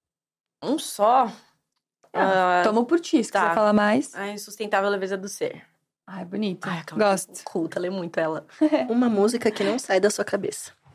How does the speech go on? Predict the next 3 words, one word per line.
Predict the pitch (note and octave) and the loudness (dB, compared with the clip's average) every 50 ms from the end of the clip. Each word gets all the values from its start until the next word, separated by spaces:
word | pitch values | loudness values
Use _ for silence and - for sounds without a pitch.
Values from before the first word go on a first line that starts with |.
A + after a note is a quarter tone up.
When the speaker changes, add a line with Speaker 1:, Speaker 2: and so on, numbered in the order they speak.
| _ _ _ _ _ _ _ _ _ _ _ _ _ _ _ _ _ _ _ _ _ _ _ _ _ _ | _ _ _ _ _ _ _ _ _ _ _ _ _ _ _ _ _ _ _ _ _ _ _ _ _ _
Speaker 1:
Ah, | - G3 G3+ G3 G3 G3+ G3+ G3+ G3+ G3 G3 F#3+ G3 F#3+ F#3+ G3 F#3+ F#3+ F#3+ F#3+ F#3+ F#3 F#3 F#3 F3 - _ _ _ | 0 2 4 4 4 4 6 6 6 6 4 6 6 6 6 6 6 6 4 4 4 2 0 -2 -8 -14 _ _ _
putz. | - B3 B3 - G3+ - - - - - - _ _ _ _ _ _ _ _ _ _ _ _ _ _ - - - - - - - - _ _ _ _ _ _ - | -4 -4 -4 -4 -6 -10 -10 -10 -12 -12 -16 _ _ _ _ _ _ _ _ _ _ _ _ _ _ -20 -20 -20 -20 -20 -20 -20 -20 _ _ _ _ _ _ 2
Normalmente | A#3+ B3+ C4 C4+ D4 E4 E4+ E4 D4+ C4+ C4 C4 C#4 D4 C#4+ - E4+ D4+ - | 4 6 8 8 8 6 6 4 4 4 4 4 4 2 2 0 -2 -4 -4